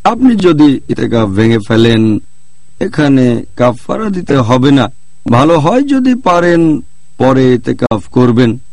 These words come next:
যদি কেউ আবশ্যিক ইতেকাফ পালন করে, যদি সে মানত করে ইতেকাফ করবে দুই দিন, যদি পরীক্ষায় পাস করে, তারপর যদি সেটা ভেঙে ফেলে, তাহলে অন্য সময়ে পূরণ করতে হবে, কারণ সে প্রতিজ্ঞা করেছে, এটা ফরজ ইতেকাফ। আর ঐচ্ছিক ইতেকাফের কথা বললে কাফারা আবশ্যিক না, তবে যদি ঐচ্ছিক ইতেকাফ ভাঙেন,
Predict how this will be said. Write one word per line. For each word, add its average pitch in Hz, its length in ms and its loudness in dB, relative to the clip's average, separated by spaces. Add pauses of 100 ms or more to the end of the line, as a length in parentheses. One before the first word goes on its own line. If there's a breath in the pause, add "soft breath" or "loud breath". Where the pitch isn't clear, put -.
(240)
যদি 196 280 2
কেউ 285 120 0
আবশ্যিক 208 420 0
ইতেকাফ 139 380 0
পালন 131 280 2
করে, 139 140 2
যদি 135 220 2
সে 123 100 0
মানত 139 380 2
করে 151 300 2
ইতেকাফ 127 400 0
করবে 120 320 0
দুই 120 260 4
দিন, 120 440 4 (680)
যদি 254 180 4
পরীক্ষায় 156 400 2
পাস 120 280 0
করে, 185 160 0
তারপর 262 300 0
যদি 220 220 0
সেটা 151 240 0
ভেঙে 139 260 4
ফেলে, 180 300 0 (300)
তাহলে 147 260 2
অন্য 139 280 2
সময়ে 127 520 2
পূরণ 214 280 4
করতে 175 260 0
হবে, 143 160 2
কারণ 127 260 0
সে 117 140 -2
প্রতিজ্ঞা 113 440 -2
করেছে, 120 240 0
এটা 226 140 0
ফরজ 127 280 0
ইতেকাফ। 127 360 -2 (260)
আর 135 140 2
ঐচ্ছিক 165 440 2
ইতেকাফের 170 460 0
কথা 151 260 0
বললে 143 460 4
কাফারা 147 440 -2
আবশ্যিক 202 500 0
না, 156 120 2
তবে 147 260 0
যদি 214 180 0
ঐচ্ছিক 180 380 0
ইতেকাফ 165 360 0
ভাঙেন, 127 580 2